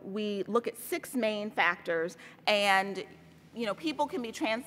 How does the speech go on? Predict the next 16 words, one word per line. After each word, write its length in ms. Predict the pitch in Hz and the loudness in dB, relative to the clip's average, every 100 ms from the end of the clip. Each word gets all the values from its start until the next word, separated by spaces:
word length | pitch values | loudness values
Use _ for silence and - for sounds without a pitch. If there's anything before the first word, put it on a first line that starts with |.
| - - | -12 -2
people 320 | 302 294 277 | 0 4 4
can 160 | 320 | 4
be 80 | 240 | 4
donors 380 | 214 220 220 226 | 8 8 8 -2
to 80 | 254 | -2
people 260 | 285 220 | 0 0
who 100 | 254 | 0
don't 260 | 202 240 339 | 6 6 6
have 140 | 320 | 6
a 60 | 202 | 4
tissue 240 | 254 214 | 2 -4
type 240 | 165 160 - | 0 2 4
match, 240 | 180 165 - | 2 2 0
but 140 | 180 | -2
the 60 | 190 | 0
more 540 | 214 220 226 233 | 2 4 8 8